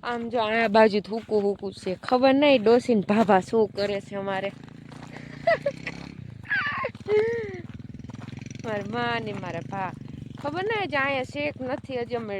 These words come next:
ડાયરેક્ટ અહીંયા જ આવ્યા છીએ, ઘરે નથી ગયા. અને આ બાજુ જો કાંઈક આવું કરી કરીને મેક્યું છે.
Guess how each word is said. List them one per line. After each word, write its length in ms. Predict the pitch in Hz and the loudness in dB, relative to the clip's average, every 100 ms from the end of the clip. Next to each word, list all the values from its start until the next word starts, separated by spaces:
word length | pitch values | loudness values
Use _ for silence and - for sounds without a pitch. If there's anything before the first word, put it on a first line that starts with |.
| 175 - | -8 -6
ડાયરેક્ટ 360 | 226 247 254 214 | -2 0 -2 -2
અહીંયા 260 | 226 220 | -6 -4
જ 40 | 202 | -4
આવ્યા 280 | 208 208 202 | -4 -4 -6
છીએ, 160 | 208 190 | -12 -10
ઘરે 180 | 190 208 | -8 -8
નથી 320 | 214 - - | -10 -14 -12
ગયા. 180 | 165 - - - - - - - - 381 - - - - - - - - - - - - - 392 415 - - - | -12 -12 -18 -18 -16 -16 -18 -18 -16 -14 -14 -14 -16 -14 -14 -16 -14 -14 -14 -14 -12 -12 -12 -14 -14 -16 -10 -6
અને 160 | - 226 | -4 -2
આ 80 | 233 | -2
બાજુ 200 | 226 214 196 | -4 -6 -6
જો 120 | 240 262 | -6 -2
કાંઈક 260 | 220 202 | -2 0
આવું 220 | 196 202 - | 2 0 0
કરી 260 | 214 202 - | 0 0 0
કરીને 280 | 202 196 196 | -2 0 2
મેક્યું 340 | 214 214 220 | 2 0 -4
છે. 100 | 202 | -6